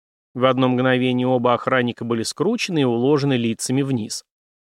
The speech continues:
Запястья и лодыжки обоих были скованы наручниками, причём наручники на руках были пропущены за наручниками, защёлкнутыми на лодыжках. Таким образом, они были лишены возможности не просто шевелиться, а даже разогнуть ноги.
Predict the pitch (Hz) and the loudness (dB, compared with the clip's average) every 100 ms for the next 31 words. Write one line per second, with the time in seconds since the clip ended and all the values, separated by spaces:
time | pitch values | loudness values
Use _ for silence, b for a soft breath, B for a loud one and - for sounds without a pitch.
0 | _ _ _ 127 190 285 254 - 196 196 | _ _ _ 0 2 2 -2 2 2 4
1 | 220 247 - 185 185 240 170 156 143 - | 2 -2 0 0 2 0 2 0 0 0
2 | 233 220 202 170 135 127 - 127 139 120 | 0 0 2 2 2 0 -4 -6 -6 -6
3 | 135 - 143 139 135 131 - 123 135 131 | -6 -4 -2 0 0 -2 -4 -6 -4 -2
4 | 131 202 208 143 127 117 123 120 165 156 | -2 0 0 2 0 0 -2 0 -2 -4
5 | 143 123 123 127 175 196 151 - 120 104 | -4 -2 0 0 0 -2 -6 -4 -4 -2
6 | 113 - - 147 139 127 135 131 135 139 | -2 -2 -2 -2 -2 -4 -2 0 2 0
7 | 101 - - 120 _ _ _ _ _ _ | -2 -8 -10 -12 _ _ _ _ _ _
8 | _ - 151 202 220 254 175 123 127 165 | _ 0 0 2 2 4 2 2 2 2
9 | 196 202 196 196 202 175 110 117 120 131 | 2 0 0 0 0 2 2 2 2 0
10 | 120 113 131 131 - 156 220 - 156 131 | -2 -4 -2 -2 0 -2 -2 -4 -2 0
11 | 117 107 - 120 123 135 156 127 123 113 | -2 -2 0 2 2 2 2 2 0 0
12 | 117 - 175 139 101 113 | -2 -2 -2 -2 -4 -10